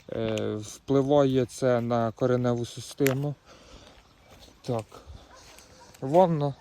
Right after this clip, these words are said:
там, де я замішую торф, торф, рейкова.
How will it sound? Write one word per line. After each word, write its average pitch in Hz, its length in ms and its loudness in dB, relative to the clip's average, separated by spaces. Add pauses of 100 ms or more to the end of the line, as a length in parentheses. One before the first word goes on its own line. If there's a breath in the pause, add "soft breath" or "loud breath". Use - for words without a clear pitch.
(120)
там, 131 180 -6
де 135 100 2
я 135 160 4
замішую 135 600 -4
торф, 135 320 -2 (600 loud breath)
торф, 156 380 2 (320)
рейкова. 131 800 2